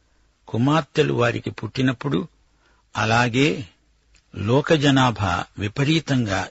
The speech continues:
ఈ రోజున విస్తరిస్తున్నది. లోకం నలుదిక్కులకు సాంద్రంగా జనసంఖ్య పెరిగిపోతున్నది. లోకమంతా జనంతో కిక్కిరిసిపోతున్న రోజులివి. మహాశ్రమల కాలంలో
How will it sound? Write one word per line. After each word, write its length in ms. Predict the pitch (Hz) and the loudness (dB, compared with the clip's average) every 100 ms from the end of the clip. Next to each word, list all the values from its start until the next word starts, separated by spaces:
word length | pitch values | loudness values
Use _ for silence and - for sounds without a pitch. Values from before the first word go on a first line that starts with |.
| 113 | -2
ఈ 120 | 113 | 0
రోజున 520 | 110 127 123 104 85 - | 0 0 0 -2 -4 -6
విస్తరిస్తున్నది. 920 | 95 - 117 98 - - 92 82 65 _ _ _ _ _ _ _ _ _ | -6 -2 -2 -4 -8 -8 -8 -10 -12 _ _ _ _ _ _ _ _ _
లోకం 720 | 101 107 120 135 156 160 151 98 | -4 2 2 2 2 0 0 -2
నలుదిక్కులకు 960 | 110 135 147 - 147 135 - 147 - - | -2 0 -2 0 0 0 -2 -4 -6 -12
సాంద్రంగా 1000 | - - 107 131 156 151 143 135 113 98 - _ - | -12 -6 -2 0 2 2 0 0 0 -4 -6 _ -12
జనసంఖ్య 800 | 87 117 135 - 139 - 101 107 - | -4 -2 0 0 -2 -2 -4 -6 -4
పెరిగిపోతున్నది. 920 | 113 131 143 - 117 - 104 95 92 - _ _ _ _ _ _ _ - | -4 -2 -6 -2 -2 -2 -6 -6 -10 -16 _ _ _ _ _ _ _ -10
లోకమంతా 1040 | 104 123 147 - 160 143 139 135 135 120 - _ _ _ _ _ - | -4 0 0 0 -2 0 -2 -2 -2 -2 -6 _ _ _ _ _ -18
జనంతో 800 | 85 90 123 143 151 - 135 98 - | -10 -2 2 2 2 0 0 -2 -6
కిక్కిరిసిపోతున్న 1120 | - 135 - 185 165 - 147 - 127 - 127 117 | -8 -8 -4 -2 0 0 -2 0 0 0 -2 -2
రోజులివి. 600 | 104 110 107 101 90 - _ _ _ _ _ - | -2 -4 -4 -6 -8 -14 _ _ _ _ _ -6
మహాశ్రమల 920 | 95 110 131 139 - - 123 131 131 | -2 0 0 0 -2 -2 0 0 0
కాలంలో 680 | - 123 123 127 131 151 | 0 0 0 0 0 -2